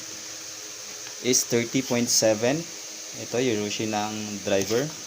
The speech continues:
So, sa, gamit ang, sinsya na kayo, eight ohms na speaker. So, mainit na, nangangamoy na siya.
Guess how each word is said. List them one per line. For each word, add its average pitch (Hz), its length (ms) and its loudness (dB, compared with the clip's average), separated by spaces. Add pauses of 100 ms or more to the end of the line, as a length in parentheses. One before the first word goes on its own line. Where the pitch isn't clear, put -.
(480)
So, 104 80 -2
sa, 98 240 -2
gamit 120 400 4
ang, 127 160 4 (640)
sinsya 117 240 0
na 117 160 4
kayo, 131 160 6
eight 117 240 0
ohms 127 240 2
na 110 80 2
speaker. 120 480 0 (400)
So, 117 160 -8
mainit 104 400 -2
na, 127 80 -4 (160)
nangangamoy 113 560 2
na 117 80 0
siya. 123 160 4